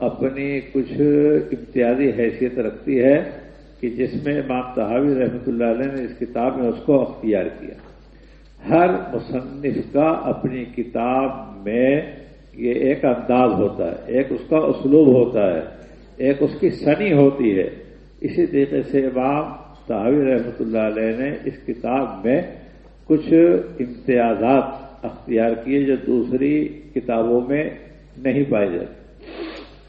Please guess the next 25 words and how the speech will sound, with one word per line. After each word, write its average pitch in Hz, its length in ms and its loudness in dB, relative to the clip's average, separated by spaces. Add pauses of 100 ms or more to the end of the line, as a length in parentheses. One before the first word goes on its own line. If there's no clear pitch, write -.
(880)
مثلاً 170 480 2 (1600)
اس 123 120 -4 (100)
کتاب 160 460 2
میں 165 100 4 (140)
آپ 160 180 6 (360)
مختلف 151 500 0 (160)
ابواب 123 640 4
میں 127 140 2
دیکھیں 131 400 -2
گے 143 120 -2
کہ 135 140 -6 (140)
ایک 165 140 4 (100)
حدیث 139 360 0
ہے، 151 120 0 (1700)
امام 127 340 -4
مسلم 151 360 0
رحمۃ 135 300 0
اللہ 135 300 2
علیہ 143 200 0
کی 139 140 -2
طرح 120 320 2
سے 165 140 2 (220)
ایک 175 240 2
حدیث 127 360 0
ہے، - 100 -8